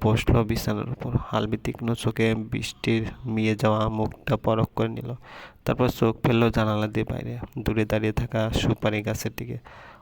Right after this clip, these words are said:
অনেকক্ষণ দুজনের কেউই কথা বলল না। নীরব চারপাশ। নীরবতা ভেঙে মিষ্টি প্রথমে মুখ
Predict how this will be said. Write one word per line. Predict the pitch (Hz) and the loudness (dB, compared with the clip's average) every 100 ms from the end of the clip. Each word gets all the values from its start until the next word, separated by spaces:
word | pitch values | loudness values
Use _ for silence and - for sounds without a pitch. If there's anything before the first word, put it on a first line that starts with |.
| - | -2
অনেকক্ষণ | 127 123 127 123 | 0 2 2 4
দুজনের | 113 117 113 113 | 4 4 2 2
কেউই | - 113 113 | 2 2 2
কথা | 107 - 113 | 2 0 0
বলল | 113 113 | 0 -4
না। | 117 113 | -8 -4
নীরব | 113 107 110 | 0 2 2
চারপাশ। | - 120 - 113 107 | 0 -2 -4 -4 -4
নীরবতা | 120 113 110 110 110 | 0 2 2 0 0
ভেঙে | 113 110 | 0 0
মিষ্টি | 107 107 - - | -2 -2 -4 -6
প্রথমে | - 113 110 | -2 -2 0
মুখ | 107 | -2